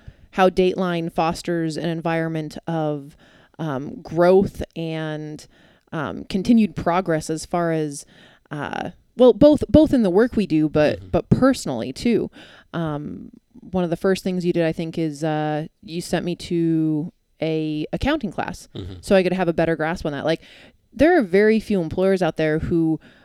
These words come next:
Speaker 1: have any interest in investing in their employees.
Speaker 2: Yeah.
Speaker 1: And so to me, that's, that's incredibly valuable. Um, just the,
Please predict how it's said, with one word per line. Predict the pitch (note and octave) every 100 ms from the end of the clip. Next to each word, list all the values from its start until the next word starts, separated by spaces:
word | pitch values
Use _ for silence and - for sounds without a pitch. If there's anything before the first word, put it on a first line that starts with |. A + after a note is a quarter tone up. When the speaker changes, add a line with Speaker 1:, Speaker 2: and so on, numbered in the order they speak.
| _ _ -
Speaker 1:
have | F#3+ F3
any | G#3 A3+ G#3+
interest | G3 F#3 -
in | E3+
investing | D#3+ D3+ E3 E3 - D3+ D3+
in | D3+ E3
their | D#3 C#3+
employees. | D3+ - F#2+ G2 -
Speaker 2:
Yeah. | - G#2 - - -
Speaker 1:
And | E3+ E3
so | - E3+ D#3+ D#3
to | -
me, | G#3+ B3
that's, | G#3+ D#3+ - -
that's | F#3+ F3 -
incredibly | F3 F3+ G3 E3+ D#3
valuable. | D3 C#3 D3 D3+ C#3+ -
Um, | D#3 D#3 D#3+ E3+ _ _ _ - - -
just | - G3+ F#3+ -
the, | F3+ F3 E3 D#3